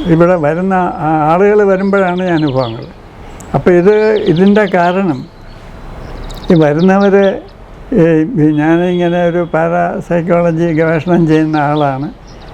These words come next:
അപ്പോൾ ഇവിടെ എന്തെങ്കിലുമൊക്കെ നിഗൂഢതകൾ കാണുമെന്ന് വിചാരിച്ചാണ് വന്ന്, വരുന്നത്. പിന്നെ ഞാൻ സൈക്കോളജിസ്റ്റാണ്. ഏഹ്, എൻ്റെ മനസ്സിലിരിക്കുന്ന കാര്യങ്ങളൊക്കെ ഇയാൾ വായിച്ചെടുക്കും എന്നുള്ള ഭയവുമുണ്ട്.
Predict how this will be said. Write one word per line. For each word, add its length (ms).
അപ്പോൾ 180
ഇവിടെ 220
എന്തെങ്കിലുമൊക്കെ 680
നിഗൂഢതകൾ 1040
കാണുമെന്ന് 500
വിചാരിച്ചാണ് 600
വന്ന്, 380
വരുന്നത്. 380
പിന്നെ 280
ഞാൻ 260
സൈക്കോളജിസ്റ്റാണ്. 1120
ഏഹ്, 320
എൻ്റെ 180
മനസ്സിലിരിക്കുന്ന 1000
കാര്യങ്ങളൊക്കെ 680
ഇയാൾ 480
വായിച്ചെടുക്കും 840
എന്നുള്ള 300
ഭയവുമുണ്ട്. 680